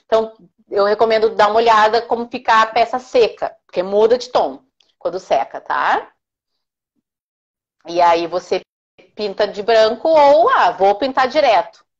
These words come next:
Eu sempre pinto direto, assim, eu gosto de pintar direto no machê. Não caiu, não. Tô, estamos aqui.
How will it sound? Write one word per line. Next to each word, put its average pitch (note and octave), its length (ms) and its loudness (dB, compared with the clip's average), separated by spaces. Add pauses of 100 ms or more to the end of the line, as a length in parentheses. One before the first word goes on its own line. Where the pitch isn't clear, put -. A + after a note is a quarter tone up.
(180)
Eu A3 140 2
sempre D4 240 -2
pinto D4+ 240 -6
direto, C4 540 0
assim, - 160 -4
eu G#3 60 -2
gosto G#3+ 340 0
de F#3 80 -18
pintar G#3 260 -4
direto G3 360 -6
no G#3 100 -10
machê. G3+ 440 -10 (1500)
Não B3 240 0
caiu, E4+ 360 0 (540)
não. G#3 220 -2
Tô, F3+ 320 0
estamos F3+ 360 -4
aqui. C4 560 0